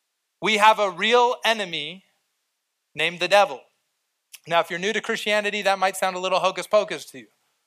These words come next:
But there, this is fact. Behind all the evil that happens in the world, there's invisible creatures, the devil and demons, who are once angels, who rebelled in pride against God, who hate God,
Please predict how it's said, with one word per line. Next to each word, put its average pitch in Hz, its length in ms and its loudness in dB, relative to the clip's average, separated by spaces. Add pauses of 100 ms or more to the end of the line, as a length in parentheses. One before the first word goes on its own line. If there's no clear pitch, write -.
(680)
But 170 260 0 (320)
there, 190 340 0
this 180 340 -6
is 175 100 -6
fact. 185 560 0 (680)
Behind 180 340 2
all 208 160 6
the 220 120 -4
evil 208 320 -4
that 190 160 2
happens 180 380 -2
in 196 80 -8
the 196 80 -6
world, 120 380 -8 (520)
there's 147 180 -4
invisible 165 480 -6
creatures, 131 580 -10 (220)
the 143 80 -8
devil 175 480 -2 (280)
and 151 140 -10
demons, 135 500 -10 (240)
who 151 60 -4
are 143 100 -2
once 170 280 -4
angels, 143 420 -8
who 151 80 -14
rebelled 139 380 -4
in 170 80 -10
pride 170 260 -4
against 175 300 -12
God, 131 320 -4
who 143 100 -10
hate 233 460 -6
God, 131 280 -4